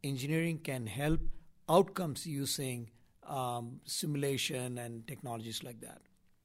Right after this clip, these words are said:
Number three is our own simulation center on campus that was set up this year. It's a ten million dollar center which also came through a gift from the Ju-, uh,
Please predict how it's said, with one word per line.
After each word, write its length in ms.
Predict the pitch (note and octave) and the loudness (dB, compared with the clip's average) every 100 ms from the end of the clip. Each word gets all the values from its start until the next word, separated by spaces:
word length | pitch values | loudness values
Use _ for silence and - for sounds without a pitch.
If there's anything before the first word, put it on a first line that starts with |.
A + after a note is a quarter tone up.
| _ _ - - - | _ _ -20 -20 -6
Number 300 | F3+ E3+ F#3+ | 2 6 8
three 340 | G#3+ F#3 F#3+ E3+ | 6 6 4 4
is 300 | E3 D3 C#3+ | 4 4 4
our 300 | C#3+ D3 D#3 | 2 4 4
own 160 | G3 | 4
simulation 460 | G#3 F#3 E3+ - D3+ | 4 2 2 2 0
center 340 | - C#3 D#3 | -6 -6 -6
on 100 | B2+ | -8
campus 480 | A2+ D3 C#3 C#3 - | -8 -12 -14 -12 -10
that 200 | D#3+ B2+ | -8 -6
was 100 | B2+ | -2
set 280 | - D3 C3+ | -2 -2 -2
up 160 | C3+ - _ - _ | -4 -6 _ -20 _
this 360 | F3 D#3+ F3 - | -6 -2 0 -2
year. 200 | C3+ D#3 - _ _ _ - | -4 -6 -12 _ _ _ -4
It's 140 | - | -2
a 60 | D#3 | 0
ten 220 | E3 E3+ | 0 2
million 240 | E3+ E3+ D3+ | 2 2 2
dollar 240 | C#3+ C#3 | 0 -2
center 400 | - D3 C3 C3+ | -4 -4 -4 -4
which 220 | B2+ - | -4 -4
also 520 | D#3 C#3+ - D#3+ C3 - | -4 -2 -2 -2 -2 -4
came 200 | C#3+ C3 | -6 -6
through 200 | - C#3 | -4 -4
a 60 | A#2 | -4
gift 300 | A#2 C#3 - | -4 -4 -4
from 180 | D3 | -8
the 80 | B2 | -8
Ju-, 220 | A#2 B2+ | -8 -6
uh, 220 | B2+ - | -4 -4